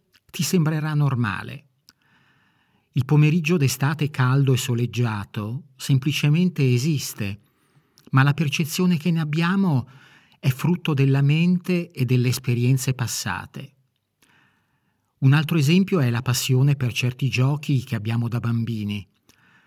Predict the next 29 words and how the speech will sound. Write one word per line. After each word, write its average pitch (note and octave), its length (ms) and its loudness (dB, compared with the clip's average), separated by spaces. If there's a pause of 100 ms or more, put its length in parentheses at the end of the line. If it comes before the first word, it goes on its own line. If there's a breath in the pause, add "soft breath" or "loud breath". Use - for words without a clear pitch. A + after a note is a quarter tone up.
(220 soft breath)
Quella E3 240 0
passione B2+ 880 0
svanisce D#3 760 2
quando B2+ 300 2
diventiamo B2+ 540 2
adulti. G#2+ 600 -6 (800 soft breath)
Eppure F3+ 380 0
i C3 80 2
giochi C#3+ 380 0
sono G2 240 -4
sempre G2+ 340 -4
gli G2+ 140 -8
stessi. A2+ 600 -4 (880)
È - 120 0
la C#3+ 100 4
nostra E3 320 0
percezione D3 920 -2
che - 140 -10
è F#2 60 -8
cambiata. G2 760 -8 (1600)
Nulla A#2 280 2
di B2 140 0
male C3 380 4
nell'attribuire A#2+ 800 -2
valori A#2+ 340 -2
diversi B2 760 -2
a A2 120 -4
cose A#2 340 -2
diverse B2 800 -2